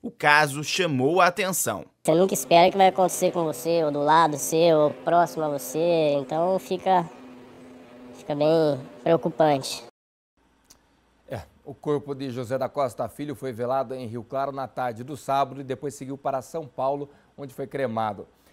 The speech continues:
Speaker 3: A Polícia Civil informou que já identificou um dos criminosos e ele seria morador do bairro Mãe Preta. Agora, voltando para essa questão de violência, né? Tá demais, o final de semana foi complicado em Rio Claro.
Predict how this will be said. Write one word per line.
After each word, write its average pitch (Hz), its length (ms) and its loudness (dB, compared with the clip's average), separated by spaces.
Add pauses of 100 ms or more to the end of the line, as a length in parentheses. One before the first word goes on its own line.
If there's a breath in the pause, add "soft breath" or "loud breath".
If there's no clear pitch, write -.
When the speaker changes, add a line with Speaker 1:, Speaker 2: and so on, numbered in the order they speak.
(160 soft breath)
Speaker 3:
A 143 120 2
Polícia 175 340 -8
Civil 160 240 -10
informou 156 480 -4
que 165 180 -12
já 143 240 0
identificou 196 560 -6
um 196 120 -6
dos 208 180 -10
criminosos 175 800 -2
e - 20 -6
ele 156 120 -8
seria 156 320 -8
morador 165 640 -6 (320 soft breath)
do 131 100 -12
bairro 120 400 -2
Mãe 113 400 -10
Preta. 120 640 -8 (1900)
Agora, 190 460 4
voltando 190 480 -4
para 190 140 -6
essa 175 180 -6
questão 175 480 -4
de 147 360 -6
violência, 156 600 -2
né? 147 100 -4
Tá 156 120 -8
demais, 165 380 -2
o - 40 -20
final 175 160 -4
de 165 80 -14
semana 170 340 -6
foi 165 200 -12
complicado 170 640 -4
em 170 100 -8
Rio 170 160 -4
Claro. 151 400 2